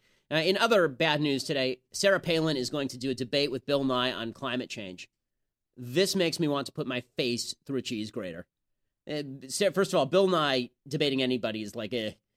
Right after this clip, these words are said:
And then you add on top of that Sarah Palin, and she's gonna be debating science. Sarah Palin is going to be, we cannot do better than Sarah Palin. Like, that was the best shot. Okay, we gotta debate this guy, Bill Nye, right? He's a, he, you're not, not a great scientist, but at least knows something about science.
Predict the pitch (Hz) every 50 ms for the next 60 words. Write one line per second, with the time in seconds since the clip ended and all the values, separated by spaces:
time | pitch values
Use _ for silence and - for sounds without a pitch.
0 | _ _ - 123 143 151 156 151 131 151 175 170 156 160 175 170 143 156 135 131
1 | - - 170 160 143 - 151 147 143 127 113 113 113 117 - - 180 156 208 190
2 | 160 147 143 139 135 135 131 127 123 - - 117 104 95 71 69 78 - - -
3 | - _ _ - - 170 170 180 160 180 165 165 156 147 139 131 131 139 131 123
4 | 107 113 123 - - - - _ _ _ _ _ _ _ _ _ _ - 135 165
5 | 160 - 196 185 196 226 196 196 185 156 151 165 202 214 175 143 135 - 160 151
6 | 143 - 147 143 151 175 196 247 - _ _ _ _ _ _ _ - 110 - -
7 | 143 170 202 214 240 175 165 190 190 196 190 - - 196 196 - - _ _ _
8 | _ _ _ _ _ - - 147 160 226 226 190 180 214 254 254 208 170 160 190
9 | 185 - - - - 170 147 156 156 147 143 139 127 113 101 120 131 143 156 156
10 | 123 139 151 156 170 214 226 202 - _ _ - 262 247 254 247 220 196 220 226
11 | 202 160 - 190 196 170 - 175 139 127 127 127 170 190 - - 170 156 147 151
12 | 147 - 156 151 147 156 135 - - 143 139 - 151 139 120 123 117 117 - 151
13 | 139 139 127 -